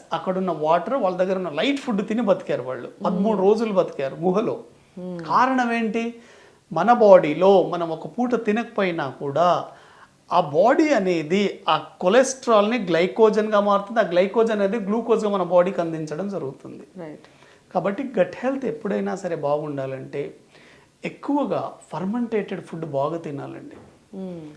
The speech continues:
Speaker 1: అందుకోసం ఈ మధ్యకాలంలో ఎక్కువ మంది సెలబ్రిటీలు కూడా ఫర్మెంటెడ్ ఫుడ్స్ వాడడం చేస్తారు.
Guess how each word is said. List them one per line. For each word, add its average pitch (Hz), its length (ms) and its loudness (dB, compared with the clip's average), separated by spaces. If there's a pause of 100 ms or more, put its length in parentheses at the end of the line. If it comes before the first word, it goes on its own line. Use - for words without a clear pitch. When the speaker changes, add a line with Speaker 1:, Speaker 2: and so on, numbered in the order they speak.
(200)
Speaker 1:
అందుకోసం 226 420 -2
ఈ 196 220 -4
మధ్యకాలంలో 180 600 -2
ఎక్కువ 185 400 -6
మంది 208 280 -2
సెలబ్రిటీలు 170 680 -4
కూడా 143 440 -4 (580)
ఫర్మెంటెడ్ 208 520 -2
ఫుడ్స్ - 320 -10
వాడడం 160 320 -2
చేస్తారు. 151 600 -8